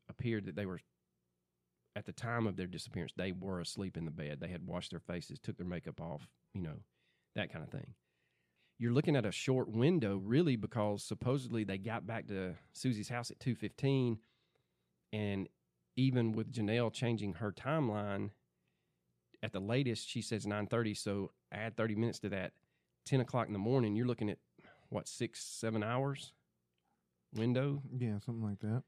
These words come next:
Speaker 1: To get 'em all out of the house. And I think that it did happen before sunrise. I think that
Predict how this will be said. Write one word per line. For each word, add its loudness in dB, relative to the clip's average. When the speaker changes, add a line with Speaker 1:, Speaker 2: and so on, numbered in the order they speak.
Speaker 1:
To -4
get 0
'em 2
all 4
out 0
of -2
the -2
house. -4
And 6
I 6
think 2
that 2
it 0
did 6
happen 0
before -2
sunrise. -4
I -10
think -4
that -6